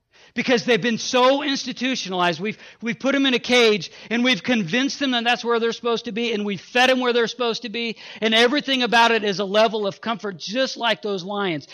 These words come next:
You see, those lightnings, th-, those lions, rather, they weren't threatening to anyone. I mean, I was, I think I could have gone into the cage, and I would have been just fine, because they looked absolutely bored. They, they almost didn't even look real,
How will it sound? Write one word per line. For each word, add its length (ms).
You 80
see, 140
those 240
lightnings, 460
th-, 260
those 180
lions, 320
rather, 260
they 100
weren't 220
threatening 460
to 140
anyone. 440
I 60
mean, 220
I 200
was, 300
I 300
think 180
I 60
could 160
have 120
gone 220
into 320
the 100
cage, 500
and 120
I 80
would 120
have 80
been 180
just 460
fine, 500
because 280
they 160
looked 280
absolutely 500
bored. 240
They, 160
they 160
almost 340
didn't 160
even 160
look 280
real, 480